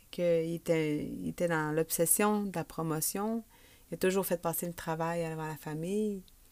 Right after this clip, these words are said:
Et au bout du compte, ben, il a, il vivait pas ce qu'il voulait vivre.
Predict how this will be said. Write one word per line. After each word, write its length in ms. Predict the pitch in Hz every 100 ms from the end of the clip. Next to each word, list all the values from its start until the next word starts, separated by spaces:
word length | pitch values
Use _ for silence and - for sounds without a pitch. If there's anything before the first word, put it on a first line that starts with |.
| - _ - - - - - - - _ _ - _ _ - -
Et 100 | 175
au 360 | 170 165 160 151
bout 160 | 151 160
du 160 | -
compte, 400 | - 196 208 175 165
ben, 540 | 147 143 147 151 151 147 - _ - - - _ - _ - - - - - _ _ - - -
il 160 | 160 165
a, 40 | 160
il 140 | 180 165
vivait 260 | 156 147
pas 140 | 139 214
ce 100 | -
qu'il 180 | - 160
voulait 300 | 175 165 143
vivre. 340 | 156 160 156